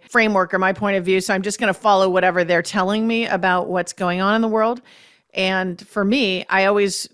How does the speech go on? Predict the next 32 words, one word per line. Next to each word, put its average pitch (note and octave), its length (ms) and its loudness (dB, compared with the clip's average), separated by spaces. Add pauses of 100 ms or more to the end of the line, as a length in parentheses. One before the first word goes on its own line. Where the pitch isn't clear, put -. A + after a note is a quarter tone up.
do G3 160 -2
both F#3 640 0
because F#3+ 260 0
I F#3+ 80 4
wanna F#3+ 220 0
see G3+ 320 -2
what F#3+ 300 -2
everybody's F#3 440 0
saying G3+ 240 0
about F3 240 -2
the F3 60 -8
same F3 280 -4
thing. F#3 300 -2
And F#3 100 2
it's F#3+ 140 0
a G#3+ 60 0
little C4+ 260 2
bit C4 180 0
funny G#3+ 360 0
sometimes F3+ 580 -4
'cause F#3+ 160 -6
it's F#3+ 160 -6
like, F#3+ 240 -4
"Wait, D#4+ 480 -4
i-, A3 80 -6
is G#3 120 -2
this F4+ 180 -4
the B4+ 100 -2
same C#4+ 320 0
thing?" C4+ 360 -2
<laughs> B3+ 80 -8
Because - 440 -4